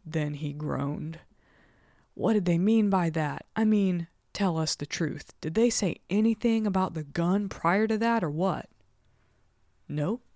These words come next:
They just said they knew exactly what happened. Told me to stop fucking lying. They were pretty pissed,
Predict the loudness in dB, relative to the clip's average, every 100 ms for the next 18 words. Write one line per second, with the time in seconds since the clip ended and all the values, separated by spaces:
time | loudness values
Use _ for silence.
0 | _ _ _ 2 2 4 2 2 0 -2
1 | 0 2 2 2 2 0 0 0 0 -2
2 | -4 -2 -2 0 0 0 -6 -10 -12 -20
3 | -20 -20 -4 6 6 6 0 0 -2 -2
4 | -2 0 -2 0 -4 2 2 2 -2 -8
5 | -14 -20 -16 0 4 4 4 2 2 0
6 | -2 -2 -6